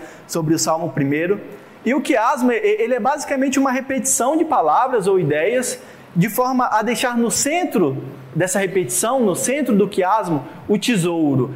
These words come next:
a coisa mais importante que, que o autor quer entregar ali pros leitores. E uma das formas que esse quiasmo ele pode aparecer é através de, de um paralelismo invertido,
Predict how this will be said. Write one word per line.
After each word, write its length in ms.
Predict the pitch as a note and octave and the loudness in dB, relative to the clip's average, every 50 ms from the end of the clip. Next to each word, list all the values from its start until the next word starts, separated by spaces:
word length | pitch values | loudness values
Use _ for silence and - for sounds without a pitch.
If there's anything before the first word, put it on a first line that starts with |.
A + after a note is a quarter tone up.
| - - | -6 -2
a 120 | - F3+ | -2 -2
coisa 260 | F#3 A#3+ A#3+ G#3 A3 | 0 0 0 0 0
mais 320 | G#3 G#3 A3 C4+ D#4 C#4 C4+ | 0 2 2 2 2 2 2
importante 640 | C#4+ B3 C#4 C4 A3 F#3 - - A3 A#3 A#3 A3 A#3 | 2 2 2 0 0 -2 -2 -4 -4 -2 -2 -4 -4
que, 220 | G#3 - A#3+ G#3+ | -4 -2 -2 -2
que 140 | F#3+ - B3 | -2 -2 -2
o 40 | A3 | 0
autor 400 | G#3+ G#3 F#3+ - - A3+ G#3+ A3 | 0 0 -2 -2 -2 -4 -4 -4
quer 160 | - A3 A#3 | -6 -4 -2
entregar 840 | C4 C4+ B3+ B3+ A3 G3 F3+ D#3+ E3 E3 E3 E3+ - - - - - | 0 -2 0 0 0 0 2 2 0 -2 -2 -4 -6 -12 -16 -10 -4
ali 280 | - E3+ E3+ E3 E3 E3+ | -2 0 2 2 2 2
pros 200 | D#3+ F#3 F#3 - | 2 2 0 2
leitores. 760 | F3+ F3+ E3+ D3 - C#3+ C3+ B2+ B2 A#2+ - - - - - - - - - - - - - - - - | 2 0 0 0 0 0 0 0 0 0 -2 -4 -6 -8 -12 -18 -20 -20 -20 -20 -20 -20 -20 -12 -4 -2
E 380 | F#3+ G3 G#3 A3 A3+ A3 A3 - | 0 0 2 0 0 -2 0 0
uma 220 | B3 B3 C4+ D#4 | 2 2 2 2
das 220 | D4 G3+ - - - | 2 0 0 0 0
formas 520 | A#3 A#3 A#3 A#3+ A#3+ G#3+ F#3+ E3+ - - - - - - - - | 0 0 0 0 0 0 0 -2 -4 -10 -12 -16 -18 -20 -12 -4
que 80 | - G#3 | 0 0
esse 180 | G3 - G#3+ | 0 0 0
quiasmo 480 | F3+ - - F#3 E3+ F3 F3+ F3 F3+ F3 | -2 0 0 0 2 0 0 0 0 0
ele 120 | E3+ E3+ | 0 0
pode 260 | C3+ C#3+ G3+ A#3 A#3 B3 | 0 0 0 0 0 0
aparecer 880 | A#3 A#3 G3+ F3 E3 D#3 - A3 A#3+ B3+ A#3+ - - - - - - - | 0 0 0 0 0 -2 -2 -2 -2 -2 -2 -4 -6 -10 -14 -16 -8 -2
é 60 | - G#3+ | 0 0
através 420 | A#3+ - - B3+ A#3+ B3 B3 B3 | 0 0 0 0 0 0 0 0
de, 180 | G#3 A#3+ B3+ A#3+ | 0 0 2 2
de 320 | F#3+ F3+ G#3 G#3 G3+ G3 | 2 2 2 2 2 2
um 160 | F#3+ G3 G#3 G3+ | 2 2 2 2
paralelismo 760 | G#3 A3+ A3 A3 A3+ G#3+ G#3+ G#3+ G#3 G3 A3+ A#3 G#3+ A3 A#3+ | 2 0 0 0 0 2 2 2 2 2 2 2 2 2 2
invertido, 720 | A#3+ G#3+ C4 B3 - - - - A3 G3+ D#3+ C3+ C3 B2+ | 2 2 0 -2 -2 -4 -4 0 2 2 2 2 -2 -4